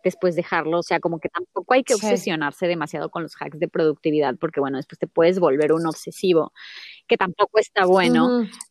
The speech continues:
Speaker 1: Pero, por ejemplo, bañarse con agua fría, eso, mira, todo el mundo dice que es buenísimo.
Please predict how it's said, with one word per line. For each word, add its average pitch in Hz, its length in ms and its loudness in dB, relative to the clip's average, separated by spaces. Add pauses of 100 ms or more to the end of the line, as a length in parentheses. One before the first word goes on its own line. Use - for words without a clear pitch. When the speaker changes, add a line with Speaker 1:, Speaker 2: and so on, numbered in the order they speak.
(180)
Speaker 1:
Pero, 214 440 4 (140)
por 233 160 6
ejemplo, 180 640 0
bañarse 226 540 0
con 254 160 0
agua 220 200 0
fría, 220 600 2 (360)
eso, 262 500 -2 (240)
mira, 180 340 -2 (180)
todo 233 220 6
el 254 100 0
mundo 220 220 -6
dice 202 240 -2
que 185 120 -10
es 170 80 -10
buenísimo. 180 680 -6